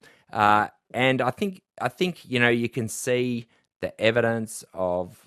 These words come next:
Lachlan's own kind of increasing conservatism in the editorial positions of the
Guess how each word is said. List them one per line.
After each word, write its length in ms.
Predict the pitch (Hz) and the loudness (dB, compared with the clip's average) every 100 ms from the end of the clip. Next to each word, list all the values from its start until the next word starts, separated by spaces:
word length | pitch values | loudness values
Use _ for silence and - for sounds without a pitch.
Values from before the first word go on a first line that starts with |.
| - | -2
Lachlan's 480 | 104 104 110 98 | -2 0 -4 -2
own 240 | 98 95 95 | 0 0 -2
kind 320 | - 98 95 | -4 -2 0
of 300 | 90 - - - | -2 -6 -18 -10
increasing 580 | 95 - 107 104 - | -10 -4 -4 -4 -6
conservatism 960 | 92 95 87 92 87 87 - 85 90 82 - _ - | -10 -10 -6 -4 -4 -6 -8 -6 -6 -8 -12 _ -4
in 440 | 110 110 110 107 | 0 2 2 0
the 200 | 95 87 | -2 -2
editorial 460 | 92 92 - 90 85 | -2 -4 -2 -2 -2
positions 580 | 85 73 82 - 78 | -6 -8 -10 -8 -8
of 240 | 82 78 - | -8 -8 -8
the 280 | 73 76 | -8 -8